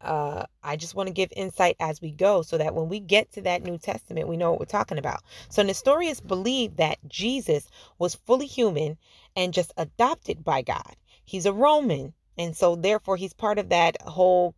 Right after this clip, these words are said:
Catholicism take on God. And I'm gonna tell you guys that Catholicism is the one religion that I stay fifty feet away from. It just has way too much controversy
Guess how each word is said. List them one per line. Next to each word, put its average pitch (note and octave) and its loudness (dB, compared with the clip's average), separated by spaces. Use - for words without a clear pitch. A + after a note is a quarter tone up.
Catholicism A3+ -2
take - -4
on D3 -6
God. C#3 -2
And D3+ -6
I'm F#3+ -2
gonna G#3 0
tell G3+ 0
you G3+ -6
guys F#3 2
that A#3+ 0
Catholicism G3 0
is D#3 -8
the D#3 2
one F#3 0
religion F#3 0
that D#3 0
I D3+ 2
stay D3+ -4
fifty G3 -6
feet F3 -2
away D#3+ 4
from. C3 -10
It D#3 -4
just - -12
has D#3+ 0
way F#3+ 4
too A#3+ -8
much G#3 0
controversy D#3+ -4